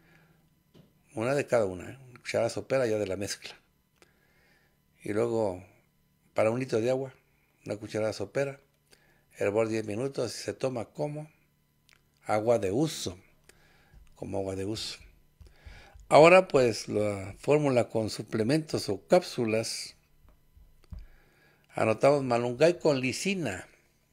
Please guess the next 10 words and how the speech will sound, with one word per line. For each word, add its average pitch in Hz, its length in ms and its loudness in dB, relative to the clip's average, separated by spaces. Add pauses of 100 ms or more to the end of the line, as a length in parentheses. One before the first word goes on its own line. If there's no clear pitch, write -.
(1400)
prímula, 127 640 4 (1500)
aceite 131 520 0
de 107 80 0
linaza 123 460 -2
omega 120 360 0
tres 135 300 -2
y - 20 -6
vitamina 113 580 -2
C, 160 380 -2 (2000)
y 165 480 0